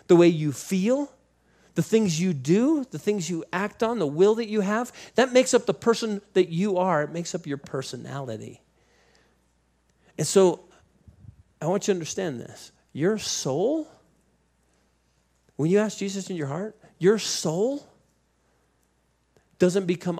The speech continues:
automatically saved. It's why the Word of God tells us that we have to capture each thought. If our soul, if our mind, will, emotions were automatically saved when we ask Jesus in our heart, why would we have to capture our thoughts?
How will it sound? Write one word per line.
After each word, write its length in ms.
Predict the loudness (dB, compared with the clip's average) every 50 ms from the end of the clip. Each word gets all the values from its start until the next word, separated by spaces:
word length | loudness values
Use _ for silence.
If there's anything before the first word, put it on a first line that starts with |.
| -8
automatically 720 | -8 -6 -4 -4 -4 -4 -4 -4 -4 -6 -6 -8 -10 -12 -10
saved. 480 | -8 -8 -10 -10 -10 -16 -20 -20 -20 -20 _ _ _ _ _ _ _ _ _ _ _ _ _ _ _ _ _ _ _ -20 -20 -12 -4 0
It's 180 | 0 0 2 4
why 160 | 4 6 6
the 100 | 6 6
Word 200 | 8 8 8 6
of 80 | 6 2
God 260 | 2 2 2 0 0
tells 260 | 2 2 2 2 0
us 140 | -2 -2 0
that 120 | 0 0
we 120 | 2 2 0
have 220 | 0 -2 -2 -4
to 100 | -4 -4
capture 560 | -4 -4 -4 -4 -2 -4 -4 -4 -8 -8 -8 -6
each 280 | -8 -8 -8 -10 -10
thought. 500 | -8 -6 -4 -4 -4 -6 -8 -12 -18 -18 -18 _ -20 -20 -10 2 6
If 240 | 6 6 6 6 4
our 200 | 4 4 6 4
soul, 360 | 2 2 6 8 8 8 8
if 120 | 6 4
our 100 | 2 2
mind, 240 | 4 4 4 4 4
will, 140 | 4 4 4
emotions 420 | 4 4 2 2 2 0 -2 0
were 140 | 0 2 2 2
automatically 460 | 2 2 2 2 2 2 2 0 0
saved 260 | 2 4 2 4 4
when 160 | 2 2 2
we 100 | 2 0
ask 200 | 0 0 -2 -2
Jesus 240 | -4 -6 -6 -4 -4
in 40 | -2
our 80 | -2
heart, 220 | 2 2 0 0 -2 -6 -18 -10 0
why 220 | 4 6 8 8
would 140 | 8 6 4
we 140 | 4 4 4
have 160 | 4 4 2
to 80 | 0 2
capture 340 | 4 4 2 4 2 2
our 100 | 2 2
thoughts? 520 | 4 2 0 0 0 -4 -10 -12 -12 -14